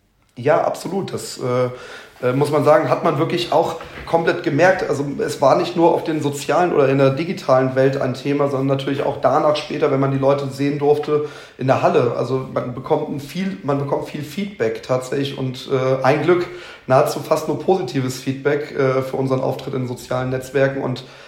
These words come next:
ähm, dafür macht man das ja auch. Das ist ja wirklich auch dann immer schön, wenn man in die Halle kommt und sagt, „Mensch, hier, das war eine schöne Sache, das Video“, oder, äh, „Mensch, klasse, was ihr da, äh, auf die Beine stellt.“ Und, äh, wenn das bei den Fans tatsächlich so gut ankommt, dann,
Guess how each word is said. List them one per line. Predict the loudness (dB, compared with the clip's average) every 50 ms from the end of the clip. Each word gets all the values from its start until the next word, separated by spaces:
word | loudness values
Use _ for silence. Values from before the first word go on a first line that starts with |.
| -18 -2 2
ähm, | 6 6 6 6 6 2 0 2 4
dafür | 4 4 4 2 2 2
macht | 2 2 2 0 -2
man | -2
das | -2 -2 -2 -2
ja | -2 -2 -2
auch. | -2 -4
Das | -6 -8 -6
ist | -4 -2
ja | 0 0
wirklich | 0 0 0 -2
auch | -2 -2 0
dann | 0 0 0
immer | 2 2 2 0
schön, | 0 0 0 0 2
wenn | 2 2
man | 2 2
in | 0
die | 0 0
Halle | 2 2 2 2
kommt | 0 0 0 -2
und | -2 0
sagt, | 0 0 0 0 0
„Mensch, | -2 -2 -2 -2
hier, | -2 0 2 2 2 2 -2 -8 -14 -20 -20 -8 -4
das | -2 0 2
war | 2 4 4
eine | 4 2
schöne | 0 0 0 0 2 4
Sache, | 4 2 4 4
das | 2 0 2
Video“, | 0 2 2 4 4 6
oder, | 6 6 6 4 4 2 2 0 0 0 -2 -4
äh, | -6 -8 -10 -8
„Mensch, | -8 -6 -6 -8 -10 -12 -16 -4
klasse, | 0 2 2 2 2 0
was | 0 0 2
ihr |
da, | 4 6 6 6 4 2 -2 0 0
äh, | 2 2 2
auf | 0 -2
die | -2 0
Beine | 2 2 2 2 0
stellt.“ | -2 -2 -2 -2 -2 -4 -6 -10 -18 -20 -20 -20 -20 -12 -6
Und, | -4 -2 -2 -2 -4 -6 -6 -2
äh, | 0 0 0 2
wenn | 0 2 2
das | 2 2 2 4
bei | 2 2
den | 2 2
Fans | -2 -4 -4 -4 -4
tatsächlich | -6 -8 -8 -6 -6 -8 -6
so | -6 -6 -6
gut | -6 -4 -4
ankommt, | -4 -4 -4 -2 -4 -4 -4 -2
dann, | -4 -4 -4 -4 -6